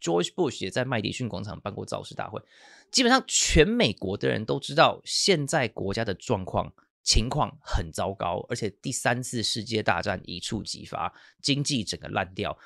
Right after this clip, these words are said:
治安简直就是不存在。支持Kamala Harris的，支持民主党的人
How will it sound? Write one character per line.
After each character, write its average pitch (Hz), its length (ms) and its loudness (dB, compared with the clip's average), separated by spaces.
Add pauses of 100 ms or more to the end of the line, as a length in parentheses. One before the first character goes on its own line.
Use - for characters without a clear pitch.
(160)
治 151 260 0
安 123 180 0
简 92 200 -4
直 87 80 -10
就 117 100 -6
是 117 80 -6
不 113 220 -6
存 85 240 -10
在。 87 260 -4 (320)
支 226 240 2
持 160 180 4
Kamala 139 400 2
Harris 131 440 2
的， 90 240 -4
支 165 180 -2
持 127 180 4
民 110 240 -2
主 131 160 -6
党 90 200 2
的 92 80 -6
人 90 160 -8